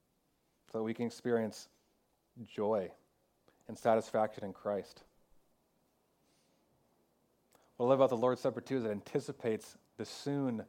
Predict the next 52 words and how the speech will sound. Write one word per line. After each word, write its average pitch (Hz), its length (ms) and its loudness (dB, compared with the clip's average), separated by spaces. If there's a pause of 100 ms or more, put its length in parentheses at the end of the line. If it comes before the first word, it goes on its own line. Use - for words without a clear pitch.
(120)
return 123 360 -6
of 107 80 -4
Christ - 460 -6 (840)
and 123 120 -2
the 120 60 4
final 135 400 8
supper. - 400 -4 (400)
That's - 120 2
what 156 80 10
I - 20 8
think 147 200 4
verse 135 140 4
twenty-five 143 520 8
is 113 80 -8
getting 113 200 2
at. 104 100 2
He 113 80 -2
says, 120 160 -4
"Truly 156 420 4
I 135 80 10
say 147 200 4
to 143 100 -4
you, 131 260 2 (320)
I 147 60 10
will 156 120 10
not 139 240 8
drink 170 240 4
again 147 340 8
of 127 100 4
the 123 80 0
fruit 165 260 4
of 165 80 6
the 165 80 8
vine 131 280 8
until 135 260 4
that 139 180 6
day 139 300 6 (260)
when 135 120 2
I 123 120 10
drink 143 360 2
it 151 140 6
new 135 460 4 (240)
in 143 260 4
the 135 80 4
kingdom 139 360 0
of 117 120 2
God." 107 280 8 (960)
Again, 139 360 10
it's 107 100 -4
showing 185 280 8
Jesus' 180 360 2
sovereignty. 147 560 8